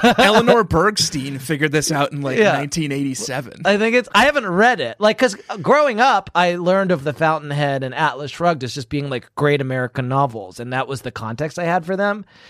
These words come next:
Speaker 1: But then it's only recently that they've taken on this, like, like, valency that is, like, it's for assholes. But it
Speaker 2: Yeah.
Speaker 1: turns out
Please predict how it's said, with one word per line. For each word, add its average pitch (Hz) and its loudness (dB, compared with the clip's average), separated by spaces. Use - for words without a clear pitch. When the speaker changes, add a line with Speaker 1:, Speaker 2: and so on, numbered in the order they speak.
Speaker 1:
But 175 0
then 190 2
it's 175 -4
only 170 2
recently 175 0
that 135 -4
they've 139 -4
taken 143 -2
on 131 0
this, 123 -6
like, 113 -10
like, 139 0
valency 143 0
that 120 -2
is, 120 -6
like, 117 -6
it's 156 -2
for 131 -10
assholes. 135 -4
But 175 2
it 175 -2
Speaker 2:
Yeah. 139 -6
Speaker 1:
turns 220 2
out 160 0